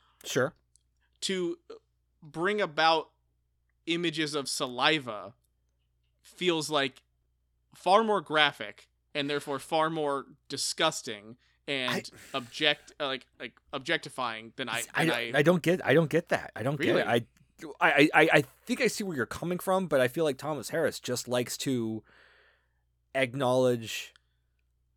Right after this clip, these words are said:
Speaker 1: all the parts.
Speaker 2: I, no, I understand that. What I'm saying is,
Speaker 1: And
Speaker 2: in, in, in retrospect, it feels like the same kind of description that just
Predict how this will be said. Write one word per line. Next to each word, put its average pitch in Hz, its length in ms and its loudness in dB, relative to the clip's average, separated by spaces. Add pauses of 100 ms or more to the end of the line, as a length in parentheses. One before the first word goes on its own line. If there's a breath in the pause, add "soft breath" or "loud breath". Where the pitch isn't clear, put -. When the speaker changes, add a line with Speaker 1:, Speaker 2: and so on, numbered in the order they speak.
(140)
Speaker 1:
all 143 240 4
the 139 80 -4
parts. - 640 0 (580)
Speaker 2:
I, 190 160 0
no, 277 120 2
I 190 80 6
understand 240 340 0
that. 117 100 0
What 147 80 2
I'm 214 80 4
saying 185 220 0
is, 156 80 0
Speaker 1:
And 135 160 6
Speaker 2:
in, 196 220 0
in, 196 240 4
in 180 200 0
retrospect, 208 760 0 (240 soft breath)
it 160 120 -2
feels 180 400 -2
like 151 320 0 (240 soft breath)
the 147 160 -4
same 175 460 -2
kind 190 560 -4
of 120 480 -4 (2000 soft breath)
description 147 640 -2
that 143 160 0
just 147 200 -8